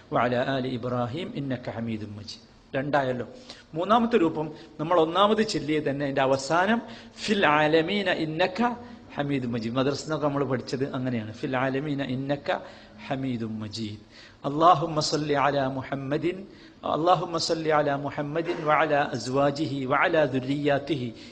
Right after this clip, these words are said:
എന്ന് തുടങ്ങുന്ന ഒരു സ്വലാത്തുണ്ട്. ഇങ്ങനെയുള്ള അഞ്ച് സ്വലാത്തുകളാണ് ഹദീസുകളിൽ സ്ഥിരപ്പെട്ടു വന്നിട്ടുള്ളത്. ഇതാണ് സ്വലാത്ത് എന്ന് പറഞ്ഞാൽ. മനുഷ്യന്മാരുണ്ടാക്കിയ ഒരുപാട് സ്വലാത്തുണ്ട്, അതൊന്നും സ്വലാത്തല്ല.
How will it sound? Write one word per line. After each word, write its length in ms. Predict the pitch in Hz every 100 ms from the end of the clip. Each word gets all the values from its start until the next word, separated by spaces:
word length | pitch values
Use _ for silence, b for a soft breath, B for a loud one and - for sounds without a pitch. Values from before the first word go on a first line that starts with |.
| B
എന്ന് 200 | 151 165
തുടങ്ങുന്ന 560 | 147 127 131 127 151 170 B B
ഒരു 160 | 151 147
സ്വലാത്തുണ്ട്. 640 | 139 139 113 104 - 98 - - - _ - b b b _ -
ഇങ്ങനെയുള്ള 460 | 214 233 196 180
അഞ്ച് 280 | 170 185 202
സ്വലാത്തുകളാണ് 960 | - 143 135 131 147 135 123 117 117 120 B B B
ഹദീസുകളിൽ 600 | - 113 123 - 127 123
സ്ഥിരപ്പെട്ടു 580 | 120 - 117 113 131 -
വന്നിട്ടുള്ളത്. 480 | 113 113 113 127 120
ഇതാണ് 280 | 220 196 147
സ്വലാത്ത് 460 | 147 - 165 151 147
എന്ന് 120 | 120
പറഞ്ഞാൽ. 300 | 110 110 110 - B B -
മനുഷ്യന്മാരുണ്ടാക്കിയ 920 | 151 - 185 175 185 160 160 160 160
ഒരുപാട് 340 | 143 147 147
സ്വലാത്തുണ്ട്, 640 | 143 139 131 135 135 127 131 131 B B
അതൊന്നും 480 | 147 156 151 165 185
സ്വലാത്തല്ല. 880 | - 135 127 131 143 110 107 -